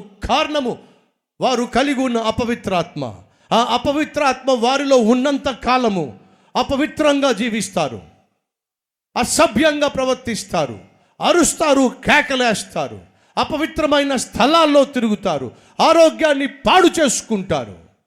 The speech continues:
అటువంటి స్థితిలో ఉన్నవారు ఈరోజు మొరపెడుతున్నారు, మనవి చేస్తున్నారు, మన్నించమని వేడుకుంటున్నారు. నాయనా,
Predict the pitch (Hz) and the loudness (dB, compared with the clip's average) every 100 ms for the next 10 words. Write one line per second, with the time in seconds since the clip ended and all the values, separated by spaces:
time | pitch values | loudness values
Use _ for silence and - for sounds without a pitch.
0 | _ _ 127 147 170 156 185 - 196 - | _ _ -10 -6 -4 -4 -8 -8 -12 -10
1 | 196 202 202 165 160 151 131 123 107 92 | -10 -6 -4 -4 -6 -6 -6 -6 -8 -16
2 | _ _ - 269 285 277 277 262 - - | _ _ -2 4 6 6 6 4 0 -18
3 | _ 117 143 262 285 262 214 214 165 135 | _ -4 2 2 2 0 0 -2 -2 -6
4 | 110 92 104 160 254 320 320 320 302 247 | -8 -16 -6 -2 2 2 0 -2 -4 -4
5 | - 220 185 131 107 _ _ 147 196 269 | -2 -4 -4 -8 -12 _ _ -4 0 2
6 | 302 330 339 - 339 311 302 294 262 262 | 4 4 2 -2 -2 2 2 0 0 0
7 | 240 - 208 196 156 147 113 104 143 202 | 0 -2 -6 -6 -6 -6 -8 -12 -2 0
8 | 320 349 349 247 | 2 2 2 0